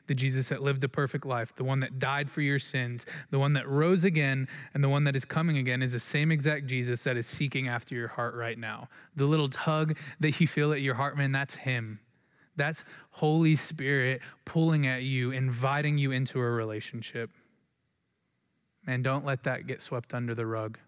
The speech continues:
If you take anything away from tonight, man, let it be that God loves you more than anything in the whole world. Not a single person that,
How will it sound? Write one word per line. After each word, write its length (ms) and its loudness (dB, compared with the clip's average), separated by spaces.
If 160 0
you 140 2
take 300 0
anything 440 4
away 220 4
from 260 -4
tonight, 460 -6
man, 200 0
let 100 2
it 160 -2
be 300 0
that 140 -6
God 340 -2
loves 320 -2
you 140 -4
more 240 -4
than 160 -4
anything 560 -6
in 140 -8
the 100 -6
whole 240 -8
world. 320 -16
Not 160 0
a 40 0
single 360 2
person 500 -2
that, 200 -2